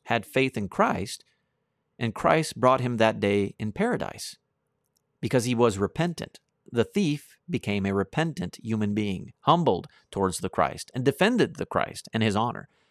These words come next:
And that day was given the right to paradise, faith. But you see, he was before the cross. You and I, we live after the cross.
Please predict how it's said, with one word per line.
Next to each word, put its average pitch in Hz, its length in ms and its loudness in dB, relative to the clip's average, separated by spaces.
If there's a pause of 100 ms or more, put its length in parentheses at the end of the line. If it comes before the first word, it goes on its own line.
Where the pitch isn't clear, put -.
(280)
And 104 140 0
that 101 180 4
day 98 140 4
was 95 180 2
given 95 260 0
the 90 100 0
right 80 240 -2 (220)
to 78 380 -10 (460)
paradise, 165 560 -2 (640)
faith. - 460 0 (1300)
But 120 160 -2
you 135 80 2
see, 165 240 0
he 151 160 -2
was 117 480 2 (1300)
before 202 480 2
the - 100 -4
cross. - 500 -6
You 196 180 0
and 139 60 0
I, 143 120 4
we 143 100 2
live 120 220 4 (100)
after 208 400 0
the - 100 -10
cross. - 520 -6